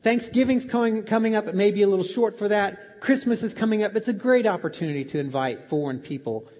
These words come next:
into your family celebrations. Uh,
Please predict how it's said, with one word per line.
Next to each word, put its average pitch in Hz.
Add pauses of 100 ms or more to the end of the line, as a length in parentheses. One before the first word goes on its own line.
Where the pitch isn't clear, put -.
into 170
your 143
family 123
celebrations. 110 (640)
Uh, 127